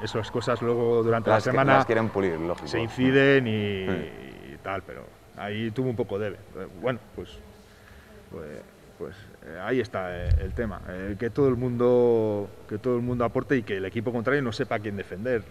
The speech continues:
Speaker 1: realmente.
Speaker 2: Lo comentamos también con, de Pavelka, ¿no? Que, que con esos rebotes antes en pretemporada, que sí que es que era imposible, ¿no?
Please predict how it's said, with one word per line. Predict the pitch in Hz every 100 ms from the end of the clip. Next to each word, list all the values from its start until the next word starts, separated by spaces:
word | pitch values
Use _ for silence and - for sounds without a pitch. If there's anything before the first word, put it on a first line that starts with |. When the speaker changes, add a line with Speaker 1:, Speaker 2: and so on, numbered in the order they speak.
| 95
Speaker 1:
realmente. | 95 101 135 - - - - - - - - - _
Speaker 2:
Lo | -
comentamos | 107 101 113 127
también | 135 135 135
con, | 113 92
de | 98
Pavelka, | 95 95 117 123 127
¿no? | 123
Que, | 131 95 92 87 87 85 76
que | 92
con | 90 98
esos | 98
rebotes | 101 101 104 101
antes | 104 101
en | 98
pretemporada, | 92 90 90 98 101
que | 90
sí | 104
que | 95 92
es | 78
que | - 104
era | 98
imposible, | 95 92 92 110 92
¿no? | 90 95 90 92